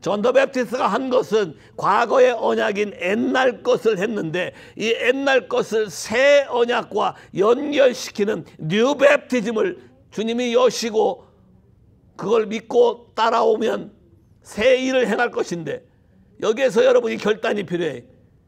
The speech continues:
뉴 와인, 뉴 와인 스킨. 지금까지 따라다니는 자기 스승을 이제 그만 내려놓고 예수님의 새로운 시즌을 동참해야 되는 거예요.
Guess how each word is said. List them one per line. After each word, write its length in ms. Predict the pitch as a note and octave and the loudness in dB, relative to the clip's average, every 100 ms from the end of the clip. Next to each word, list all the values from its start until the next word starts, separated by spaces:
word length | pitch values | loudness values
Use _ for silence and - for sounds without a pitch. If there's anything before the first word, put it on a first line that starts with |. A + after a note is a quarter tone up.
| _ _ _ _ - C3+ | _ _ _ _ -20 -8
뉴 260 | F3 G#3+ | -2 0
와인, 580 | G#3 G#3 A3 B3+ C4 - - - | 2 2 0 -2 -4 -10 -20 -14
뉴 280 | F3+ A#3 A#3 | -8 -2 0
와인 320 | B3 B3+ - | 0 0 -4
스킨. 500 | - - B3+ B3 - - - _ _ _ _ _ _ _ _ _ _ _ | -6 -4 -4 -4 -10 -20 -20 _ _ _ _ _ _ _ _ _ _ _
지금까지 480 | - C4 B3 C4 A#3+ | -10 -6 -2 0 0
따라다니는 640 | B3 B3+ B3+ A#3+ A3+ A#3+ | 0 0 0 0 -2 -4
자기 240 | G3 G#3+ - | -4 -4 -4
스승을 600 | A#3+ A#3 A#3 B3+ B3+ - - _ _ _ _ _ _ _ _ _ _ | -4 -2 0 2 0 -4 -20 _ _ _ _ _ _ _ _ _ _
이제 140 | G#3 B3+ | -2 -2
그만 520 | - A#3 B3 F#3+ - _ _ - _ _ _ _ _ - | 0 0 0 -2 -14 _ _ -20 _ _ _ _ _ -2
내려놓고 760 | A3 A#3+ B3+ G#3 G#3 C3 - _ _ _ _ _ _ | 2 4 2 2 0 -2 -14 _ _ _ _ _ _
예수님의 500 | - G#3+ F#3 C4+ B3+ | 0 0 0 0 0
새로운 640 | F3 A3 C4 C4+ - - - _ _ _ | 0 2 6 6 4 -2 -20 _ _ _
시즌을 800 | - C4+ D4 C#4 C4+ C4+ A#3 - _ _ | -12 -6 -4 -2 0 0 0 -8 _ _
동참해야 500 | - C4 B3 C4 C#4 | -8 -4 -2 0 2
되는 240 | C#4+ C4+ A3+ | 2 0 -2
거예요. 160 | D3 | -8